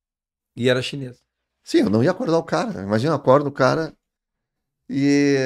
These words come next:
Speaker 2: eu não sabia o que fazer, né? Eu falava pra eles que eu tava com a banda Rock and Roll Brasil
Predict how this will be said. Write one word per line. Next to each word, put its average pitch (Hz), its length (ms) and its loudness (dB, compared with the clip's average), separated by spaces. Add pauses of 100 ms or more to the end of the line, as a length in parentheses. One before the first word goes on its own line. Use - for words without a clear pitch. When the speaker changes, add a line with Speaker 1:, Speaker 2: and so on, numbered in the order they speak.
(240)
Speaker 2:
eu 147 140 -4
não 285 80 -4
sabia 311 220 0
o - 20 2
que 254 60 -8
fazer, 339 300 2
né? 285 200 -6
Eu 139 80 -4
falava 147 380 0
pra 151 120 0
eles 147 360 -8 (1000)
que 104 60 -4
eu 95 60 2
tava 104 280 2
com 113 100 -2
a 101 40 0
banda 123 400 0
Rock 131 300 0
and 123 60 -4
Roll 127 500 0
Brasil 123 720 0